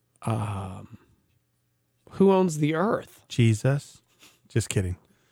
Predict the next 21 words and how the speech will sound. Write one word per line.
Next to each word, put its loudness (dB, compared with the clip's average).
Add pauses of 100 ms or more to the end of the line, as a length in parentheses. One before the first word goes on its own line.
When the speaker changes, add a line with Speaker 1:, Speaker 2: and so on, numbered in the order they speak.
(220)
Speaker 2:
Uh, 8 (120)
oh 4
my 6
gosh. -2 (280)
Dennis 8
Hope, 4
an 6
American 6
entrepreneur, 4
sells 4 (540)
extraterrestrial 6
real 8
estate. 0 (440)
In 8
nineteen 8
eighty, 8
he 6
started 6
his 6
own 8
business. 2